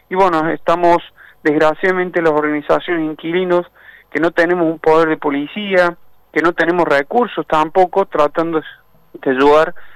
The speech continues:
a muchas familias que nos escriben desesperadas porque no saben qué hacer, obviamente en el marco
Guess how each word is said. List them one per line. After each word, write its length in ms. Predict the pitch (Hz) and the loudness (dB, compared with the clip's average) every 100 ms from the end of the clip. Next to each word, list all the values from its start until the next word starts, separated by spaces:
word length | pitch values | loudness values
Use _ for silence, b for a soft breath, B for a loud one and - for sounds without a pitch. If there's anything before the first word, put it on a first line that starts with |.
| b | b
a 100 | 147 | -2
muchas 260 | 156 160 160 | -2 -2 -2
familias 400 | 156 147 165 165 | 0 0 -2 -4
que 120 | - | -6
nos 140 | 139 139 | -6 -6
escriben 420 | 131 147 165 165 | -6 -2 -2 -2
desesperadas 800 | 143 - 139 - 156 165 175 190 B B B B B - | -6 -8 -6 -2 2 4 4 2 B B B B B -4
porque 220 | 139 147 | -2 -2
no 100 | 156 | -2
saben 280 | - 160 160 | 0 0 0
qué 120 | 156 | 2
hacer, 360 | 156 - 175 - B B B | 2 2 -2 -2 B B B
obviamente 640 | - 190 185 185 185 185 190 | 2 4 4 2 0 0 0
en 80 | |
el 160 | 165 156 | 0 0
marco 640 | 180 202 165 - 147 156 | 2 2 2 0 0 0